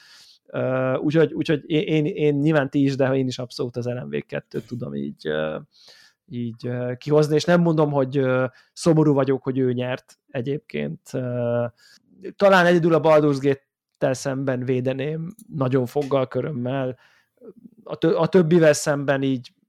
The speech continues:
még, még, még ha a saját listámon is nem is,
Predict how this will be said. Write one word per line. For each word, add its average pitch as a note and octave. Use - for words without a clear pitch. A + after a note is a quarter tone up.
még, D3
még, D3+
még D#3
ha D#3+
a F3
saját F#3+
listámon E3+
is D3+
nem E3
is, D#3